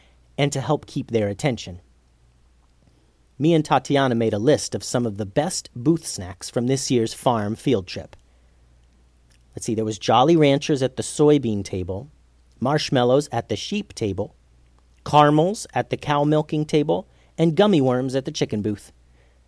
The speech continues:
Then, as we were heading to the corn as fuel table, I stopped short. <sighs> There they were again. Those four geese. They were standing as still as statues,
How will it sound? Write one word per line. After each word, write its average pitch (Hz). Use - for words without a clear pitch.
Then, 131
as 135
we 147
were 131
heading 151
to 147
the 123
corn 151
as 131
fuel 175
table, 107
I -
stopped -
short. -
<sighs> -
There 104
they 92
were 90
again. 90
Those 127
four 156
geese. 151
They 160
were 165
standing 214
as 143
still 185
as 151
statues, -